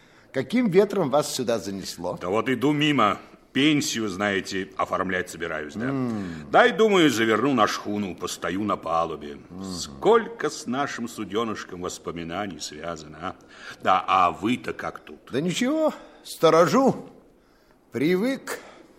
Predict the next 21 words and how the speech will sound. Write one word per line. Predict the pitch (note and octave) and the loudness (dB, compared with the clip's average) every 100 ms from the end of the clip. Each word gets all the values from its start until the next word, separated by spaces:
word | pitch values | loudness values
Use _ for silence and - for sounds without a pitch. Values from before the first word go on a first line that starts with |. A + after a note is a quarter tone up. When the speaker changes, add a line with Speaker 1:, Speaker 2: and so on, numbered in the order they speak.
| _ - | _ -20
Speaker 1:
хотя | - G#2 G#2 D#3 D3 - | -8 -6 -2 -2 -2 -10
скучно. | - - - C3+ - - C#2+ - - - - - - - - - | -18 -14 -10 -8 -10 -14 -16 -16 -20 -20 -20 -20 -20 -20 -20 -6
В | G#2+ | -2
иллюминатор | D3 D3 D3 F#3+ F#3 C#3 | 0 2 4 4 4 2
посмотришь, | B2+ B2+ - A2+ F3 A#3+ B3 G3+ G3+ - - - | 2 0 0 -2 0 0 0 -6 -6 -8 -12 -14
всё | - D#3 F#3 | -6 -2 -2
тот | - B2 C#3 | -2 -4 -4
же | G#2+ F2+ | -4 -8
берег. | D#2+ F2 F2 F2+ - - | -6 -8 -6 -8 -10 -12
Speaker 2:
Да, | F2 D#2+ E2+ F2+ F2 - - - - - - - | -8 -4 0 2 0 -4 -20 -20 -20 -20 -20 -16
славная | - F#2+ F#2+ C3+ D3 C#3 B2+ | -10 -2 6 6 6 2 0
суденышка | - G#2+ G#2+ G#2+ G#2 - E2+ | -2 -4 -2 -2 -4 -8 -8
наша | F2 E2+ D#2+ | -8 -6 -8
шхуна. | - - D#2 D2+ C#2+ - - - - | -12 -12 -14 -14 -16 -20 -20 -20 -12
Ему | F#2 C3+ | -4 -2
бы | C3+ | -2
ещё | C3 - B2 | -4 -4 -6
плавать | - F#2 E2 F3+ F3+ F3 F#3 - D3+ | -8 -8 4 8 8 8 2 -6 -10
и | |
плавать. | - - E2 A#2 C#3+ A2 | -14 -10 0 2 2 2
Speaker 1:
Да, | B2 B2+ A#2+ G#2+ | 0 2 2 0